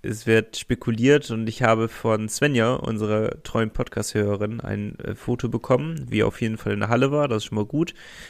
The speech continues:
Du hattest den zweiten Fact, dass er wahrscheinlich keine Beinverletzung hat. Ähm,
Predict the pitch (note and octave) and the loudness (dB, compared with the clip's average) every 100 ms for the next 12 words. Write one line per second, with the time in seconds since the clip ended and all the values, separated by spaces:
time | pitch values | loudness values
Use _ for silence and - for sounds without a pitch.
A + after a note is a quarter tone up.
0 | - - B2 B2 - A2 - B2+ - B2+ | -6 4 6 6 2 -4 4 4 4 -2
1 | - C3+ C3 - - _ - - - _ | 2 2 2 -8 -20 _ -20 -20 -20 _
2 | A2+ A2+ A2 G#2+ - _ - D2 F#2+ A2+ | -2 2 4 2 0 _ -20 -10 -2 -2
3 | - B2+ D3+ D#3 D#3+ - A#2+ C3 A#2 B2 | 4 6 6 2 -6 -2 0 2 2 2
4 | C#3+ - C#3+ - - D3+ E3+ - - - | 0 -2 -2 -4 -6 -2 -2 -4 -12 -20
5 | - - - - - - A2+ A#2 A2+ A2+ | -20 -20 -20 -20 -20 -2 4 6 4 2
6 | A2+ | -4